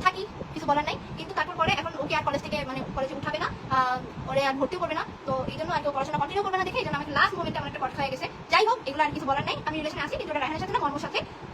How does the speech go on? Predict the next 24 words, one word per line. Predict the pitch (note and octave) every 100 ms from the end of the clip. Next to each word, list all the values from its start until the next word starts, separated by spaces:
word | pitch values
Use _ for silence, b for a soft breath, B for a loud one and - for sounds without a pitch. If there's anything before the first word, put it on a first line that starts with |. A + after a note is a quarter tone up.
| -
আর |
দেখা | F#4+ G#4+
যাক | G#4+
নেক্সট | F4 -
আর | D#4+
কি | D4+
হয়। | B3+ - - - - -
আর | F4+
এই |
ভিডিওগুলো | E4+ B3
দেখাও | D4+ D#4
এখনই | C#4+ B3
ভাই, | D4+ E4+
আমি | D4
তো | E4+
তোমাদেরকে | E4+ F4 E4
ওই | D#4
মেয়ের | - D4
সাথে | D#4+ D#4+
রায়হানের | D#4 D4
ভিডিওগুলো | C#4+ C#4+
দেখাইছি। | C4+ C#4+ E4
এখন | C#4+ C#4
আপাতত | D#4 E4+